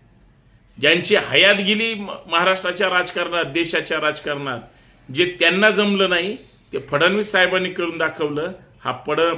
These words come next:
फडणवीस साहेबांचा सुद्धा राजकीय गुण, जे जुने जाणते कुणी असतील त्यांनी समजून घेतला पाहिजे. उद्या भविष्यात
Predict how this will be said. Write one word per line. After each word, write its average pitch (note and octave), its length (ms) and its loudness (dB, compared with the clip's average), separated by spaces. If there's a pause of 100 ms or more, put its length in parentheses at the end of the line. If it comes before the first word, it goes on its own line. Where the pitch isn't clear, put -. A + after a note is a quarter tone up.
फडणवीस D#3 380 -4
साहेबांचा D3+ 540 -2
सुद्धा D3 460 0
राजकीय F#3 420 2
गुण, D#3+ 340 -4 (760)
जे D3 100 -2
जुने E3 320 2
जाणते F#3+ 360 4
कुणी G3 260 -2
असतील F3+ 800 -2
त्यांनी D#3 200 -4
समजून E3 480 -2
घेतला D#3 360 -2
पाहिजे. C3 520 -2 (1120)
उद्या F3 220 6
भविष्यात F#3+ 500 4